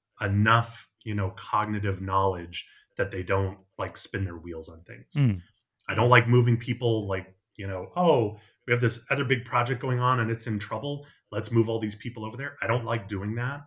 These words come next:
Speaker 1: Um, probably 'cause,
Speaker 2: <laughs>
Speaker 1: you know, I probably planned incorrectly and I don't wanna subject other people to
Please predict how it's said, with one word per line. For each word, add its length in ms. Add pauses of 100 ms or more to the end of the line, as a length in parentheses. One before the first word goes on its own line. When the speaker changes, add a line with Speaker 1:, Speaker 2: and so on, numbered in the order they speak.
(220)
Speaker 1:
Um, 420 (320)
probably 260
'cause, 360
Speaker 2:
<laughs> 540
Speaker 1:
you 100
know, 200
I 80
probably 280
planned 600
incorrectly 600
and 140
I 80
don't 200
wanna 260
subject 500
other 140
people 280
to 220